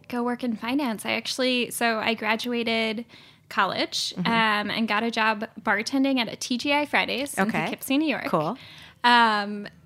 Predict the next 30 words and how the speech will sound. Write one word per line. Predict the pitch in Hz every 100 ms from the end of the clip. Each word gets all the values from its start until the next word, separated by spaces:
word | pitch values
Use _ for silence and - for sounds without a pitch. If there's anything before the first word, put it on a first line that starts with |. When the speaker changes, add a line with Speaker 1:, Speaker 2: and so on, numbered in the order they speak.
| _ 233
Speaker 1:
and | 247 254 240 - _ - -
that, | 240 277 - - _ -
that | 247 285 -
to | -
me, | 294 302 285
even | 254 240 254
as, | 208 220 - - _ _ _ _ _ _
like, | 233 226 214
wonderful | 233 262 254 254
and | 240 233
weird | 226 226
and | 214 208
miserable | 190 226 226 254
as | 254
that | 262
experience | 247 - 269 262 254 254 -
was | 254 254
all | 233 240
at | 240
the | 247
same | 254 240
time, | 233 247 285
Speaker 2:
Mm-hmm. | 277 196
Speaker 1:
it | 240
was | 233 226 208 - - _ -
so | - 233 233
much | 233 -
more | 226 214
rewarding | 202 202 214 196 208 220
than | 214 208